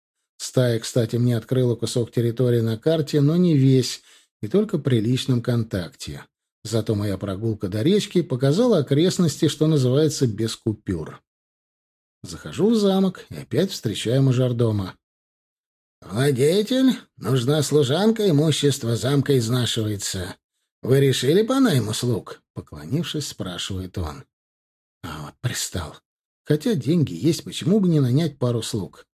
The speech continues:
Пусть командует. Решаем взять повара, служанку, коменданта. Одно место пусть будет в резерве. «Извольте одобрить выбор». Перед глазами появляется информер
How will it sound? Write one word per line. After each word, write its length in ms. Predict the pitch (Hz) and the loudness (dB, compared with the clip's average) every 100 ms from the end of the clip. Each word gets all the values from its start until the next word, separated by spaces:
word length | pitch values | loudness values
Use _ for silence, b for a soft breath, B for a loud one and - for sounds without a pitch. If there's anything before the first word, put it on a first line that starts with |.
| - | -18
Пусть 220 | - - | -16 -8
командует. 680 | 202 220 95 71 71 - - _ _ _ _ _ - | -2 -2 -2 -6 -14 -18 -20 _ _ _ _ _ 0
Решаем 540 | 127 135 147 135 120 | 2 2 2 2 2
взять 320 | 107 113 95 | 0 -2 -2
повара, 340 | - 185 196 185 | 0 2 2 -2
служанку, 560 | - 98 113 131 131 | -4 -6 0 0 0
коменданта. 880 | 117 120 120 113 101 85 73 - - _ _ _ _ - | -2 0 0 0 -4 -10 -12 -16 -18 _ _ _ _ -14
Одно 320 | 107 123 202 | -6 0 4
место 320 | 175 123 - | 4 2 -4
пусть 320 | - 143 131 | -2 0 0
будет 340 | 101 107 98 - | 0 -2 -4 -4
в 40 | |
резерве. 640 | 107 101 104 98 76 71 - _ _ _ - | -4 -2 -4 -6 -8 -14 -20 _ _ _ -4
«Извольте 800 | 151 165 135 170 208 190 175 170 | 2 2 0 -2 0 0 0 -2
одобрить 520 | 156 165 160 165 143 | 0 0 2 2 2
выбор». 480 | 160 143 107 80 - _ _ _ _ _ - | 2 2 0 -6 -14 _ _ _ _ _ -10
Перед 200 | 104 95 | -8 -6
глазами 500 | 92 78 98 170 170 | -10 -12 -4 -2 -2
появляется 680 | 139 135 135 160 147 - 127 | 2 2 4 2 -2 -2 -2
информер 720 | 117 - 156 165 156 151 | -2 -2 -2 2 2 0